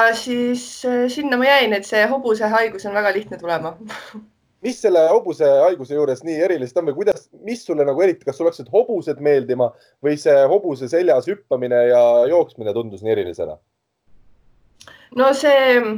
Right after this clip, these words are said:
Speaker 1: see tallielu ei ole nii, et sa lähed, ma ei tea, kella viieks sinna, teed oma poolteist tundi ja siis tuled tagasi. Põhimõtteliselt lähed sinna hommikul ja tuled õhtul, et see ei ole ainult, et sa teed trenni, sa teed seal ka kõike muud, sul on need omad inimesed, kellega sa oled seal.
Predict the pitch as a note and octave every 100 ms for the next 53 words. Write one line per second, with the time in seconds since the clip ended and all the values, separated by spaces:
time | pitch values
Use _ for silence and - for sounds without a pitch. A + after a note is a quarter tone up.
0 | - _ _ _ _ _ _ _ _ -
1 | - B3 C4 D#4 D#4+ A#3+ B3 A#3+ G#3+ A#3+
2 | A3+ A3+ G#3+ G3 G#3 G#3+ F#3+ F#3 F#3+ F#3
3 | F#3 F3+ F#3 A3+ G#3+ - C#4+ C#4 G#3+ G#3
4 | G3+ G3 F#3+ G#3+ G3+ - A#3+ A#3+ F#3+ F#3+
5 | G3 F#3 - G3+ F3+ E3+ - - G#3 G#3
6 | B3 G#3 G#3+ C4 A3 B3 C4 B3 - F#3+
7 | A3 G#3 G#3+ A#3+ - F3+ F3 - G#3+ G#3+
8 | A3 G3+ G3 E3+ E3 E3 _ - - -
9 | - A3 G3+ G#3+ G#3+ G3 G3+ A3 G#3+ G3
10 | G3 G3+ G#3+ G#3+ G3+ C4+ C4 B3 G#3 G#3
11 | G3+ A3 G#3+ F#3+ B3+ C#4 B3 B3 A3+ G#3+
12 | G#3+ G#3 G#3 G#3 G#3 G3 G3 G3 F3+